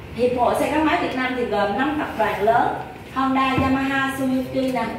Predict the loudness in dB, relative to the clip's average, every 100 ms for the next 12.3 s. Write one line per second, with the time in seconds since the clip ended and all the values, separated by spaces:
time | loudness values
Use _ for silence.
0 | -6 -4 0 2 2 2 0 0 2 4
1 | 2 0 -4 -8 -12 -14 -2 2 2 2
2 | 0 0 -2 -4 -6 -8 -2 0 0 -2
3 | -2 -2 -2 -2 -2 -2 2 4 4 2
4 | 0 0 -2 -2 -4 -4 -2 -2 -2 -2
5 | -2 0 0 0 0 2 2 2 2 0
6 | 0 2 2 2 -2 -8 -14 -4 -2 0
7 | 0 0 0 0 -2 0 0 4 2 2
8 | 0 2 2 2 2 2 2 0 -2 -6
9 | -12 -6 -4 2 2 4 2 0 -2 -4
10 | -2 0 0 0 0 0 -2 0 0 0
11 | 0 0 0 -4 -10 -14 -8 -2 0 2
12 | 0 -2